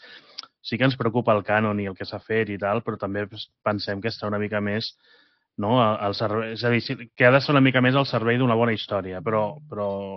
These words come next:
en, en general la comunitat trekkie és molt friqui d'això, de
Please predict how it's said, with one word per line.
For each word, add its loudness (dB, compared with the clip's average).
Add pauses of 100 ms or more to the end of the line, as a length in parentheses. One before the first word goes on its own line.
(220)
en, -4
en -4
general 2
la 6
comunitat -2
trekkie -2
és -4
molt 0
friqui -4
d'això, -12 (760)
de -8